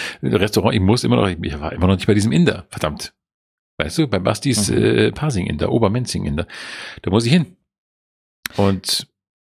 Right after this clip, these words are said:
Speaker 1: ich hörte nur Gutes, schon wieder nur Gutes gehört über ihn. Ich, ich kenne inzwischen, <laughs> hab schon so viel über diesen Laden gehört. Es ist, ist jetzt schon Legende. Es ist so, als ob man dann meint, man meint auch Harrison Ford zu kennen, wenn man so viel über ihn gehört und gelesen hat.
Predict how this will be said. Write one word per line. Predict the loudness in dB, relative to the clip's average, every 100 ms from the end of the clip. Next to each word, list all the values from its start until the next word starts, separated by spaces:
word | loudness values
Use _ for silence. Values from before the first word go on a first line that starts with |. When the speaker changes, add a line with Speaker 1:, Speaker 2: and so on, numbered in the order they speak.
| -4
Speaker 1:
ich | 0
hörte | 2 4
nur | 4 4
Gutes, | 0 -6 -10 -6
schon | 0 2
wieder | 4
nur | 4
Gutes | 2 0 -2
gehört | -4 -4
über | -4 -4
ihn. | -4 -8 _
Ich, | -2 -2
ich | -2 -4 -4
kenne | -2 -2
inzwischen, | 0 0 0 0
<laughs> | -2 -2 -2 -2 -2 -2 -6 -6 -12 -10 -10
hab | -8
schon | -8 -4 2
so | 2
viel | 2 0
über | 2
diesen | 4 4
Laden | 4 2 2
gehört. | 0 0 0 -2 -10 -10 -10 -6
Es | -2
ist, | 0 2
ist | 0 2
jetzt | 2 4
schon | 4
Legende. | 4 4 2 2 0 -6 _ _ _ _ _ _ _ -10
Es | -4
ist |
so, | -2
als | 0
ob | 0
man | 2 4
dann | 4
meint, | 4 4 0 -2
man | 0 2
meint | 2 2 2 0
auch | -2 0
Harrison | 2 2 0
Ford | 0 2 2
zu | -2
kennen, | -2 0 2 4
wenn |
man | 2
so | 0
viel | 0 2
über | 2
ihn | 4
gehört | 4 4 2
und | 0
gelesen | 2 2 2
hat. | -2 -10